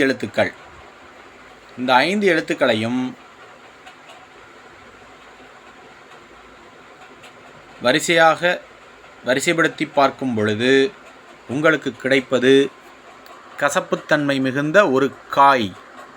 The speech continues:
உங்களுக்கு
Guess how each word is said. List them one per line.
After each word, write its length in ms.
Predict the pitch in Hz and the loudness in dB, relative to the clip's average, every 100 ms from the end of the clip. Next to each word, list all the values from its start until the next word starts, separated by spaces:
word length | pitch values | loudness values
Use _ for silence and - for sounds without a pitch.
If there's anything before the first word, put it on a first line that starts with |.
| - - - _ _ _ _ _ _ _ - - - - - - - 740 740 762 762 - 381 370 - - 247 - - - - - - - - - - | -20 -20 -20 _ _ _ _ _ _ _ -20 -20 -20 -20 -20 -20 -20 -20 -20 -20 -20 -20 -20 -20 -20 -20 -20 -20 -20 -20 -20 -20 -20 -20 -20 -16 -6
உங்களுக்கு 480 | 147 151 139 - | 0 0 0 0